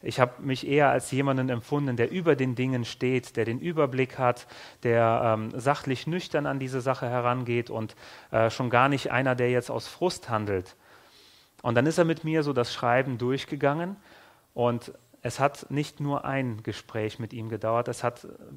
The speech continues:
eine längere Zeit gedauert, bis ich akzeptieren konnte, dass ich aus Frust gehandelt habe. Und ich weiß aus Erfahrung, es ist nicht so einfach zu erkennen, wann ich selbst aus Frust handle,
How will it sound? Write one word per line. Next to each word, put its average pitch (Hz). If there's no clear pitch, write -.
eine 135
längere 143
Zeit 143
gedauert, 120
bis -
ich 127
akzeptieren 156
konnte, 135
dass 110
ich 117
aus 113
Frust -
gehandelt 101
habe. 92
Und 120
ich 139
weiß 151
aus -
Erfahrung, 143
es 123
ist -
nicht 139
so 175
einfach 156
zu -
erkennen, 147
wann 120
ich 120
selbst -
aus -
Frust -
handle, 120